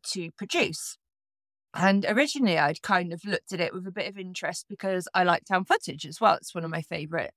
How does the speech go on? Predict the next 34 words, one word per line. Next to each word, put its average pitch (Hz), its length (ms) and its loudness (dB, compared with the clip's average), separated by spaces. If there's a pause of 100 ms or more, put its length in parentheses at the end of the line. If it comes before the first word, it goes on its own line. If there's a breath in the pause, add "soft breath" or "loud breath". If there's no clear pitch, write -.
(100)
subgenres. 156 680 -6 (560)
And 190 320 2
I 196 160 2
was 202 180 -6
considering 226 760 -2
speaking 185 640 -6
to 160 120 -2
him, 165 460 0 (100)
um, 170 240 4
and 175 140 -6
putting 202 180 0
myself 190 380 -2
forward 170 280 -2
as 185 120 0
a 185 60 -6
writer, 247 420 6 (180)
'cause - 120 -14
that 190 160 2
was 190 140 -8
what 175 140 0
he 185 100 -6
was 170 160 -12
looking 170 320 -14 (100)
for, 156 200 -10 (560)
um, 165 260 2
originally. 165 600 -2 (260)
So 196 300 2
I 196 100 4
connected 240 500 -4
with 240 140 -6
Sam 160 340 0
and 165 120 -2
we 175 80 -4
spoke 196 280 -4